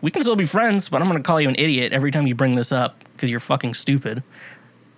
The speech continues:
So, and I have a college, I have a bachelor's degree, so I'm a little bit smarter than her. Um, but, uh, no, people f-, fucking get the vaccine. I'm getting mine on Tuesday. I'll talk about it next week. Uh, I'm getting the fizzy. So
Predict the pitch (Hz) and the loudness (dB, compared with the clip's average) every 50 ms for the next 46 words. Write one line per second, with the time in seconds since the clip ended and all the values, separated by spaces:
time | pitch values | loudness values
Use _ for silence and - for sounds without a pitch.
0 | _ _ _ _ _ _ - - _ _ _ - - - - 110 110 110 - - | _ _ _ _ _ _ -20 -20 _ _ _ -18 -12 -6 -6 -6 -6 -6 -10 -12
1 | - - - - - - - _ - - _ _ _ _ _ _ _ _ - - | -20 -20 -20 -20 -20 -20 -20 _ -20 -20 _ _ _ _ _ _ _ _ -4 -2
2 | 127 123 123 123 117 - - - 156 165 170 160 147 135 127 120 113 117 - - | 0 0 0 -2 -4 -6 -2 2 2 4 4 4 2 2 2 0 -2 -2 0 2
3 | 127 123 123 120 120 - - 160 160 131 113 - - 120 120 120 120 - 147 135 | 2 2 2 0 0 2 2 2 2 2 0 0 2 2 2 2 2 0 -2 -2
4 | - - 135 135 139 139 127 - 127 123 123 139 156 156 135 - - - - 139 | -2 0 2 2 4 4 2 2 0 0 0 0 0 0 0 -2 -2 0 2 2
5 | 143 151 147 143 143 131 156 156 147 139 - _ - - - - - - 120 113 | 2 2 2 0 0 0 0 0 0 -2 -4 _ -18 -20 -20 -14 -6 -4 -4 -2
6 | 101 95 - - - _ _ _ _ _ _ _ _ _ _ _ _ - - 113 | -4 -6 -10 -18 -20 _ _ _ _ _ _ _ _ _ _ _ _ -8 -6 -4
7 | 110 107 101 101 - - _ - - - - - - - - - 120 113 110 113 | -4 -4 -6 -6 -8 -12 _ -20 -20 -20 -20 -20 -20 -16 -6 -4 -2 -2 -2 -4
8 | _ - - 247 226 247 247 233 - - 180 - - 185 - 156 143 131 - - | _ -2 -2 0 2 2 0 -2 -2 -8 -8 -2 0 0 0 2 0 0 0 2
9 | 123 - - - 127 143 180 214 190 202 185 185 180 170 160 - 165 156 143 151 | 2 2 2 2 2 2 2 2 2 2 2 2 2 2 2 2 2 2 2 2
10 | 143 135 131 - 151 143 127 151 135 127 120 120 120 - - - 123 117 117 - | 2 2 4 2 2 2 2 2 2 2 2 0 -2 -4 -2 -2 0 -2 -2 -4
11 | - - _ - - - - - - - - 123 123 120 139 135 143 147 147 131 | -8 -18 _ -20 -20 -20 -20 -20 -12 -2 -2 0 0 2 2 2 2 2 2 0
12 | - 147 139 123 117 123 120 117 - _ - - - - 123 120 120 117 | 2 2 2 2 2 0 -2 -2 -6 _ -16 -10 -2 0 0 0 0 -2